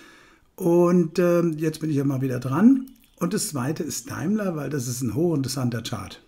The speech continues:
Also, und ich möchte gerne mit Daimler anfangen. Das ist Daimler und das ist der Monatschart. Soll sagen, eine Kerze, ein Monat. Das Ding kommt hier von neunzehnhundertachtundneunzig.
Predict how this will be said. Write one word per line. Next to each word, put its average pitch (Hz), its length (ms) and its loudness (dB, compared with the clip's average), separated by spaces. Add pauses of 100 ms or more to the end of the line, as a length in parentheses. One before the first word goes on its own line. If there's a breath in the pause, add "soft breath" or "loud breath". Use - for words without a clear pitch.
(800 loud breath)
Also, 156 300 -2
und 135 120 -6
ich 123 100 0
möchte 175 180 -2
gerne 165 200 0
mit 135 100 -8
Daimler 143 320 -2
anfangen. 120 360 -6 (400 loud breath)
Das 190 180 -6
ist 196 180 -10
Daimler 127 400 -2 (760 loud breath)
und 139 80 -2
das 127 100 0
ist 131 80 -8
der 135 80 0
Monatschart. 123 680 -4
Soll 117 160 -6
sagen, 147 360 -4 (440 loud breath)
eine 202 360 2
Kerze, 160 560 -4
ein 156 180 2
Monat. 156 380 0
Das 117 140 -10
Ding 170 140 -4
kommt 151 220 -4
hier 175 160 0
von 156 160 -2
neunzehnhundertachtundneunzig. 139 1600 -4